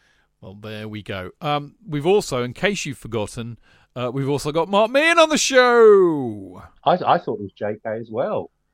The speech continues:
Speaker 2: The mo-, moment I saw that photo this morning, I said, "Oh, it's J K."
Speaker 1: Yeah, I, I'm convinced it's
Speaker 2: Yeah.
Speaker 1: J K, Mark. Totally, yeah.
Speaker 2: Yeah, yeah, and, and, and again, you know, you know, if, if people are listening in, this man is a coffee connoisseur as well.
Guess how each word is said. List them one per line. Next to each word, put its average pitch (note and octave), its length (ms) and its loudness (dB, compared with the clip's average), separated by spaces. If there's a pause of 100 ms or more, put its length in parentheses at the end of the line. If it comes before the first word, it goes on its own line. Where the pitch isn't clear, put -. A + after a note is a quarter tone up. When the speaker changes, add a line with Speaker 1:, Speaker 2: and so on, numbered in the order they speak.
Speaker 2:
The B2 60 -6
mo-, D3+ 180 -2
moment E3+ 300 0
I C3+ 80 -2
saw C3+ 220 -8
that B2 240 -4
photo B2 220 -4
this G#2+ 180 -16
morning, C3+ 200 -6
I - 40 -16
said, C3+ 180 -10
"Oh, - 80 -12
it's - 140 -20
J F#2+ 200 -14
K." A#2+ 120 -6
Speaker 1:
Yeah, D#3 100 0
I, A3+ 240 -2
I'm F#3+ 260 -6
convinced C#3 400 -6
it's A#2 140 -16
Speaker 2:
Yeah. G#2+ 200 -6
Speaker 1:
J - 80 -8
K, A2 180 -4
Mark. G2+ 320 -10
Totally, A2+ 520 -8
yeah. B3 300 -4
Speaker 2:
Yeah, F#3 260 4
yeah, D#3+ 380 0
and, E3+ 180 0
and, E3 200 -4
and E3 160 -4
again, E3+ 480 -6
you B2 80 -4
know, A2 160 -4 (560)
you B2 100 -8
know, A#2+ 160 0 (180)
if, B2 120 -10 (100)
if D3 100 -8
people F#3 300 0
are C3+ 60 0
listening C#3+ 400 -6
in, A2+ 260 -6
this F#3 180 -4
man G3 240 -2
is B2+ 120 -6
a - 20 -10
coffee - 380 -10
connoisseur C3+ 640 -6
as G#2+ 120 -6
well. F#3 400 0